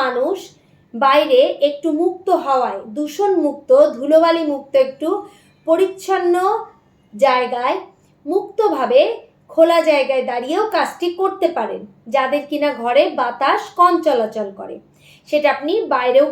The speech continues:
করতে পারেন, ছাদেও করতে পারেন, আপনার বাড়ির সামনে রাস্তায় বা বারান্দায় দাঁড়িয়েও করতে পারেন। এই কাজটি আপনি সকাল এবং রাত দুইবার করুন,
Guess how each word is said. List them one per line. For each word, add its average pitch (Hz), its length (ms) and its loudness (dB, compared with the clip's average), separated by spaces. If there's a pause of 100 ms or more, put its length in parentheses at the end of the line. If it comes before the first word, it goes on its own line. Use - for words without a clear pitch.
করতে 349 340 -2
পারেন, 208 260 -4 (180)
ছাদেও 262 380 0 (100)
করতে 302 340 0
পারেন, 214 240 -6 (420)
আপনার 262 320 -4
বাড়ির 247 300 -4
সামনে 254 320 -4
রাস্তায় 262 560 0
বা 262 60 2 (100)
বারান্দায় 240 500 -2
দাঁড়িয়েও 262 320 -2 (120)
করতে 339 340 -2
পারেন। 185 240 -10 (800)
এই 339 260 2
কাজটি 392 260 0 (100)
আপনি 349 140 -4 (180)
সকাল 285 340 2 (120)
এবং 381 160 -2 (140)
রাত 277 200 2 (140)
দুইবার 349 380 4 (100)
করুন, 202 260 -6